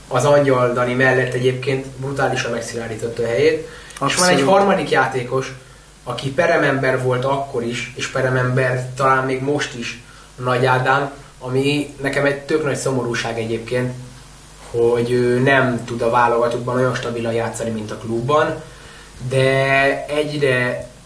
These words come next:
Speaker 1: érettebb játékos, és egyre jobban érik
Speaker 2: Hát
Speaker 1: meg
Speaker 2: azért a
Speaker 1: arra.
Speaker 2: Nagy Ádi még nagyon fiatal.
Speaker 1: Még mindig nagyon fiatal, de már nagyon régóta a válogatott közelében emlegetik és emlegetjük őt, és azt gondolom, hogy most jöhet el az ő ideje.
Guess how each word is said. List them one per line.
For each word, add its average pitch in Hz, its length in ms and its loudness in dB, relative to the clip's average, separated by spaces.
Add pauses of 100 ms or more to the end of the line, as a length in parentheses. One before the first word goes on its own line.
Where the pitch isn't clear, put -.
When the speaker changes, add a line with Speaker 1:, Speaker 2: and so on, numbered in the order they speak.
(100)
Speaker 1:
érettebb 127 560 -2
játékos, 135 800 0 (100)
és 139 120 -6
egyre 139 260 2
jobban 135 360 2
érik 143 180 4
Speaker 2:
Hát 156 140 4
Speaker 1:
meg 196 100 6
Speaker 2:
azért 175 180 6
a 175 80 6
Speaker 1:
arra. 165 180 4
Speaker 2:
Nagy 165 120 4
Ádi 160 240 4
még 151 200 0
nagyon 151 380 2
fiatal. 117 640 -6 (480)
Speaker 1:
Még 135 140 -4
mindig 180 280 2
nagyon 151 260 4
fiatal, 147 720 2
de 147 80 -4
már 143 220 0
nagyon 156 260 4
régóta 131 380 -2
a 127 40 -2
válogatott 123 460 -2
közelében 127 480 -4
emlegetik 120 460 -2
és 123 160 -2
emlegetjük 117 600 -2
őt, 156 260 0 (360)
és - 100 -6
azt 143 100 2
gondolom, 147 260 4
hogy 135 100 4
most 151 200 4
jöhet 143 240 4
el 135 80 2
az 120 120 0
ő 123 120 -2
ideje. 113 540 -4